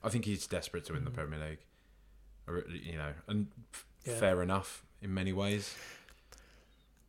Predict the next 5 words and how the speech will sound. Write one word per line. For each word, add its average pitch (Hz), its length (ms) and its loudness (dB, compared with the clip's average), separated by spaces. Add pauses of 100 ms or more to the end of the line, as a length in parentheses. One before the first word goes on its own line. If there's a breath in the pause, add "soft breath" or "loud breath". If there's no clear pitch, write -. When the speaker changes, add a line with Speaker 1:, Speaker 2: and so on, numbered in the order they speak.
(680)
Speaker 1:
Um, 92 600 4 (160)
Speaker 2:
Where, 180 160 10 (300)
where 185 200 8
do 196 100 4
you, 220 60 -4